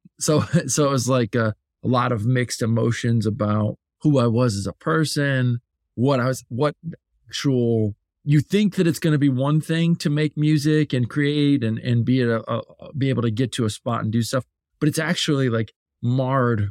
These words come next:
with complications that no one could ever describe to you or, or, or explain to you. So, like, the higher you climb up the ladder,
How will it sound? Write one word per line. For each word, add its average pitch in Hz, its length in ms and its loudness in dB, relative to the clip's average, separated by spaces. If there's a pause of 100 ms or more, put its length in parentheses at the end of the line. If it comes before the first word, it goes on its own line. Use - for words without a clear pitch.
with 123 340 -2 (180)
complications 127 960 0
that 113 240 -2
no 143 280 0
one 160 240 0
could 147 220 -4
ever 123 240 -2
describe 107 540 -4
to - 120 -6
you 85 180 -4 (600)
or, 120 160 0
or, 131 180 0
or 127 200 0
explain 120 520 -2
to 101 120 -4
you. 95 160 -2 (340)
So, 151 140 0
like, 147 160 0
the 131 80 0
higher 151 340 0
you 139 360 4
climb 135 440 2
up 120 140 -2
the 113 100 -2
ladder, 110 640 0